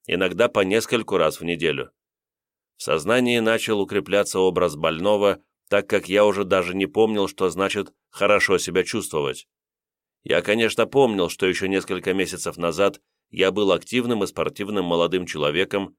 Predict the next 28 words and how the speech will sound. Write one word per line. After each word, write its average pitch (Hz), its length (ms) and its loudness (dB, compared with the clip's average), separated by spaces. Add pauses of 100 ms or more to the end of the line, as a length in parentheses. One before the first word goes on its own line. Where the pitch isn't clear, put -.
(420)
но 76 160 -2
я 87 120 4
помнил 110 420 2
это 101 280 -4
на 98 100 2
уровне 101 420 2
знания 90 420 0
фактов, 101 540 -2 (320)
а 85 120 -2
не 95 120 2
на 104 80 4
уровне 92 420 2
ощущений. 78 760 -4 (800)
Иными 123 360 0
словами, 120 680 2 (240)
я - 220 2
помнил, 131 420 4
что 110 180 -2
когда-то 92 480 2
был 82 220 0
здоровым, 95 640 2 (240)
но 90 200 -2
не 101 120 0
помнил, 123 440 2
каково 101 520 2
это — 73 380 0 (180)
быть 87 320 -2
здоровым. 80 640 2